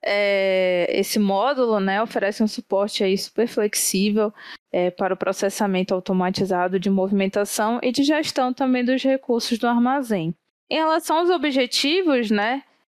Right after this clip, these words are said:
é, além de suportar a readequação das operações do C D, temos alguns pontos, como a redução de custo operacional, o ganho aí de produtividade, né, de todas as operações envolvidas, sejam elas movimentações,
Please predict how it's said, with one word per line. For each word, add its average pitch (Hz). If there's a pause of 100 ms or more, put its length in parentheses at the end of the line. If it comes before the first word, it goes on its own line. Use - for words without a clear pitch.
(100)
é, 208
além 208
de 240
suportar 233
a 277
readequação 208
das 214
operações 190
do 202
C 277
D, 226 (440)
temos 262
alguns 262
pontos, 240
como 214
a 214
redução 220
de 208
custo 202
operacional, 220 (280)
o 220
ganho 247
aí 208
de 196
produtividade, 196
né, 190
de 196
todas 214
as 202
operações 190
envolvidas, 180
sejam 185
elas 180
movimentações, 185